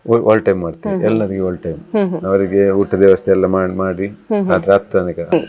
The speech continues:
Speaker 2: ಈಗ ಇಲ್ಲಿ, ಇಲ್ಲಿ ಎಷ್ಟು ಗಂಟೆಗೆ ಸ್ಟಾರ್ಟ್ ಆಗುತ್ತೆ ಸರ್ ನಿಮ್
Speaker 1: ಏಳುವರೆಗೆ,
Speaker 2: ಕಾರ್ಯಪ್ರವೃತ್ತಿ
Speaker 1: ಬೆಳಿಗ್ಗೆ
Speaker 2: ಯಾವ ರೀತಿಯಾಗಿ
Speaker 1: ಏಳುವರೆಗೆ,
Speaker 2: ಸ್ಟಾರ್ಟ್ ಆಗುತ್ತೆ?
Speaker 1: ಏಳುವರೆಗೆ ಬೈ ಸಂಜೆ ಆರು ಗಂಟೆ ತನಕ.
Speaker 2: ಓಕೆ, ಎಲ್ರು ಮಾರ್ನಿಂಗ್ ಏಳು ಗಂಟೆಯಿಂದ, ಏಳುವರೆ ಇಂದ
Speaker 1: ಏಳುವರೆಗೆ.
Speaker 2: ಸಂಜೆ ಆರು ಗಂಟೆ ತನಕ ಎಲ್ಲ ಇರ್ತಾರೆ
Speaker 1: ಹೌದು,
Speaker 2: ಇಲ್ಲೇ?
Speaker 1: ಹಾ.
Speaker 2: ಇಲ್ಲೇ ಊಟದ ವ್ಯವಸ್ಥೆ
Speaker 1: ಎಲ್ಲ
Speaker 2: ಎಲ್ಲನೂ ತಾವು
Speaker 1: ಮಧ್ಯಾಹ್ನ
Speaker 2: ಮಾಡಿದ್ದೀರಾ?
Speaker 1: ಬೆಳಿಗ್ಗೆ ಊಟ, ಮಧ್ಯಾಹ್ನ ಊಟ, ಸಂಜೆ ಊಟ, ಸಂಜೆ ಚಾ, ರಾತ್ರಿ ಊಟ ಎಲ್ಲ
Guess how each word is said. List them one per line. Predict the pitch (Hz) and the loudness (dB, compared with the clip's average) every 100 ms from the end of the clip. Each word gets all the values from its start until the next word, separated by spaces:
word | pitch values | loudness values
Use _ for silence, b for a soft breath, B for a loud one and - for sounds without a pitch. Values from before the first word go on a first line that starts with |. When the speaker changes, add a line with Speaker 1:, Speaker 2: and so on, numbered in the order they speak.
| - | 0
Speaker 2:
ಈಗ | 233 254 | 4 6
ಇಲ್ಲಿ, | 254 262 | 6 4
ಇಲ್ಲಿ | - 262 294 | 4 4 4
ಎಷ್ಟು | 269 - 262 | 4 4 4
ಗಂಟೆಗೆ | 240 214 220 | 6 4 4
ಸ್ಟಾರ್ಟ್ | - 196 185 | 4 2 2
ಆಗುತ್ತೆ | 175 170 175 | 0 2 2
ಸರ್ | 190 | 0
ನಿಮ್ | 185 | -2
Speaker 1:
ಏಳುವರೆಗೆ, | 185 214 208 220 | 0 2 4 6
Speaker 2:
ಕಾರ್ಯಪ್ರವೃತ್ತಿ | 98 196 95 | 6 4 4
Speaker 1:
ಬೆಳಿಗ್ಗೆ | 107 95 | 2 4
Speaker 2:
ಯಾವ | 175 | 4
ರೀತಿಯಾಗಿ | 180 208 196 | 4 2 4
Speaker 1:
ಏಳುವರೆಗೆ, | - 85 - | 2 2 -2
Speaker 2:
ಸ್ಟಾರ್ಟ್ | - 160 - | -4 -8 -2
ಆಗುತ್ತೆ? | 104 | 0
Speaker 1:
ಏಳುವರೆಗೆ | 110 104 101 101 127 | 2 2 0 -4 -8
ಬೈ | - 107 101 | -4 -2 0
ಸಂಜೆ | 104 104 98 | -2 -2 0
ಆರು | 98 | 0
ಗಂಟೆ | 85 80 78 | -2 -10 -8
ತನಕ. | 82 80 - - - | -8 -10 -16 -14 -8
Speaker 2:
ಓಕೆ, | 180 - | -6 -2
ಎಲ್ರು | - 214 226 247 | 2 4 4 4
ಮಾರ್ನಿಂಗ್ | 220 214 214 214 208 | 4 2 0 2 2
ಏಳು | 208 208 | 2 2
ಗಂಟೆಯಿಂದ, | 208 208 196 196 202 | 0 -2 -2 -2 0
ಏಳುವರೆ | 202 202 202 196 | 2 4 4 4
ಇಂದ | |
Speaker 1:
ಏಳುವರೆಗೆ. | 196 190 240 | 2 0 0
Speaker 2:
ಸಂಜೆ | 208 190 | 0 2
ಆರು | 180 180 | 0 0
ಗಂಟೆ | 185 180 175 | -4 -6 -6
ತನಕ | 180 180 214 | -6 -8 -6
ಎಲ್ಲ | 180 165 | -6 -4
ಇರ್ತಾರೆ | 165 165 - 160 | -8 -8 -6 -4
Speaker 1:
ಹೌದು, | 160 | -4
Speaker 2:
ಇಲ್ಲೇ? | 156 | -4
Speaker 1:
ಹಾ. | 185 170 - | -6 -10 -4
Speaker 2:
ಇಲ್ಲೇ | 196 196 | 0 2
ಊಟದ | 202 202 202 190 | 4 2 2 0
ವ್ಯವಸ್ಥೆ | 185 180 185 - | 0 -2 -4 -4
Speaker 1:
ಎಲ್ಲ | 185 117 | -2 0
Speaker 2:
ಎಲ್ಲನೂ | 110 - | 0 -2
ತಾವು | - 101 | -4 -6
Speaker 1:
ಮಧ್ಯಾಹ್ನ | - 104 | -4 -4
Speaker 2:
ಮಾಡಿದ್ದೀರಾ? | 80 104 - | -2 -4 -2
Speaker 1:
ಬೆಳಿಗ್ಗೆ | 104 107 107 | -2 -2 -2
ಊಟ, | 104 98 104 | -4 -4 -2
ಮಧ್ಯಾಹ್ನ | 101 98 92 104 104 | -2 -2 -2 -2 -2
ಊಟ, | - 98 | -2 -4
ಸಂಜೆ | - 98 98 98 | -4 -4 0 0
ಊಟ, | 92 - | 0 -4
ಸಂಜೆ | 104 101 95 92 | -4 -2 -2 -4
ಚಾ, | 104 98 92 | -2 -2 0
ರಾತ್ರಿ | 95 90 95 | -2 -2 -4
ಊಟ | 92 87 | -4 -2
ಎಲ್ಲ | 92 | -2